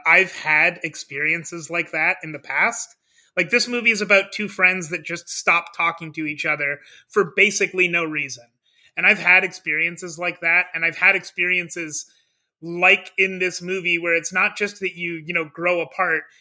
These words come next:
it's that one person actively does not wanna hear from the other person. I've been on both sides of that, and, uh, so it made me really sad. Uh, it's also a very funny movie.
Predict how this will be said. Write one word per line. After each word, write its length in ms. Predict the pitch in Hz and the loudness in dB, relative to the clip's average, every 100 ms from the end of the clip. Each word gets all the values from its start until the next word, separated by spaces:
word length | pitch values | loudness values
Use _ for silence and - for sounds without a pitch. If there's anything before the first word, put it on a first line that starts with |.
| _ | _
it's 140 | 170 - | -12 -6
that 200 | 185 160 | -6 -4
one 260 | 165 190 | -2 -2
person 380 | 185 185 175 185 170 - | 0 -2 -2 -6 -4 4
actively 560 | 180 - 185 170 180 | 4 4 -2 0 -4
does 320 | 165 165 165 165 | -2 -2 -2 -2
not 200 | 160 156 | -6 -4
wanna 200 | 160 156 | -4 -2
hear 320 | 147 156 151 | -2 -4 -4
from 160 | 156 160 | -6 -8
the 120 | 151 | -6
other 160 | 147 151 | -4 -4
person. 540 | 151 151 147 180 208 - _ - _ | -6 -6 -6 -6 -8 -16 _ -20 _
I've 180 | 175 170 | 0 2
been 120 | 190 196 | 2 4
on 200 | 190 165 | 2 0
both 240 | 170 175 | -2 -2
sides 380 | - 156 165 175 | -2 2 2 0
of 100 | 170 | -4
that, 280 | 170 180 196 - | 2 2 2 -2
and, 440 | 165 156 151 151 151 | 0 0 0 -4 -2
uh, 260 | 151 151 | 0 0
so 200 | 147 160 | 0 -4
it 100 | 160 | -2
made 180 | 165 170 | -2 -2
me 120 | 180 | -2
really 220 | 165 180 | -2 -2
sad. 420 | 175 - 208 160 - _ _ _ _ _ _ | -2 -2 0 0 -4 _ _ _ _ _ _
Uh, 280 | 165 165 165 190 | -2 0 0 0
it's 140 | 180 | 2
also 240 | 208 220 | 2 4
a 40 | 202 | 4
very 200 | 196 190 | 4 4
funny 420 | - 190 190 208 | 2 2 4 4
movie. 540 | 202 208 220 247 247 | 2 2 0 -4 -6